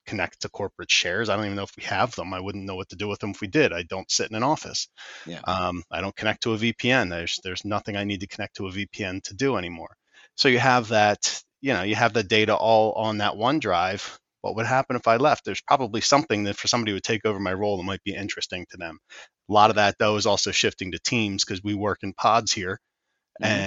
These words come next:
Speaker 1: And so something that I create is, you know, for one pod is going to be interesting. I work in three different pods in the role I'm in. So something that I work with in pod A is going to be interesting to pod B and C. So it might be nice to put a copy out there for them to see too.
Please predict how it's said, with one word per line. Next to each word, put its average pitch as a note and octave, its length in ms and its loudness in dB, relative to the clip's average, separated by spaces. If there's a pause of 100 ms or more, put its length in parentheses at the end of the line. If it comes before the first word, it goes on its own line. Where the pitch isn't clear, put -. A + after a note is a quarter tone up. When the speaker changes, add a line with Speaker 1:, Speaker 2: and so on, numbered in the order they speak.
(120)
Speaker 1:
And F#2+ 120 -6
so F#2+ 600 2 (140)
something A2 320 -2
that G2 100 -2
I G#2+ 140 4
create G#2 560 2 (300)
is, G#2 160 -2
you A2 320 -2
know, F#2 260 -2
for G#2+ 140 -2
one A#2 260 4
pod G2+ 320 4
is G#2 120 0
going C#3+ 200 2
to G#2 60 -6
be A#2+ 80 2
interesting. A#2+ 320 0
I A2+ 40 2
work A#2+ 220 2
in C#3+ 60 -2
three A2+ 220 -4
different G2+ 340 -2
pods E2+ 500 -2
in F#2 60 -6
the F#2 60 -8
role F2+ 240 -2
I'm F2+ 100 -6
in. F2+ 120 -8
So G#2 240 0 (280)
something B2+ 380 4
that A2 140 4
I G#2+ 120 6
work A2+ 280 2
with A2+ 200 0
in G2 80 -4
pod A2+ 320 6
A A#2 220 6
is G#2 120 0
going A2+ 220 -2
to F#2 60 -6
be G#2 100 0
interesting A2 340 0
to F#2 60 -10
pod G2+ 320 2
B A2 200 2
and F#2+ 120 0
C. B2+ 260 2
So G#2 160 0
it G2+ 40 -6
might G2+ 180 -4
be G2+ 60 -4
nice G2+ 180 -2
to - 80 -8
put G#2+ 100 -2
a - 40 -20
copy A2 340 2
out G2+ 160 -2
there G#2 100 -2
for - 140 -8
them A#2 180 0
to F#2+ 60 -4
see E2+ 260 -4
too. A#2+ 380 0